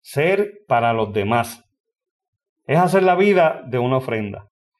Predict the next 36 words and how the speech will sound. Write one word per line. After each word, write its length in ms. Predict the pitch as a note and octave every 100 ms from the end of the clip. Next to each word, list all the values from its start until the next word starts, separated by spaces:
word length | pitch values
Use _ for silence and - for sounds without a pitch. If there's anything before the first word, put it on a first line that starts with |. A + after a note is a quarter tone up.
| _ _ _
Para 200 | - C3
muchas 280 | C3+ E3+ G#3
personas, 520 | G3+ F3+ G3+ F#3 C3+
una 220 | B2 C3+ D3
respuesta 560 | D#3+ D#3+ F3 E3+ C3
se 160 | A#2 B2
relaciona 560 | B2 A#2 A2+ E3+ F#3
con 140 | E3 C#3
la 80 | B2
formación 640 | B2 A#2 A#2 A#2 E3+ E3+
de 60 | B2
una 180 | A#2+
nueva 200 | B2+ C3
familia 640 | B2+ B2+ D3 G3 B2+ C3 - _ _ _ _
y 100 | C3
con 180 | B2 A#2+
un 140 | B2+
trabajo 720 | C3 C3 D#3 F#3+ F3 E3 E3+ _
al 120 | A2+
servicio 460 | A#2 A2 B2+ G3+ F#3
de 80 | C#3
la 80 | A2+
sociedad. 480 | - G2+ F#2+ G2+ G2+ _ _ _ _ _ _ _ _ _ -
Algunos 400 | G#2+ C3+ E3 D3
jóvenes 580 | F3 F#3 F3 D#3+ E3 - _ _
intuyen 540 | B2+ C3 - A#3 G#3+
la 100 | F3+
posibilidad 540 | D#3 C3+ C#3 B2 B2 D#3+
de 100 | E3+
vivir 320 | D3 C#3 G3
una 220 | D#3 C#3
vocación 540 | C#3+ C#3 C3+ F3 F#3 F#3
a 60 |
una 200 | B2 B2
consagración 600 | B2+ C#3 D3 C3 A#2+ C#3+ D#3+
especial. 640 | - G#2+ G2 G#2+ F#2+ -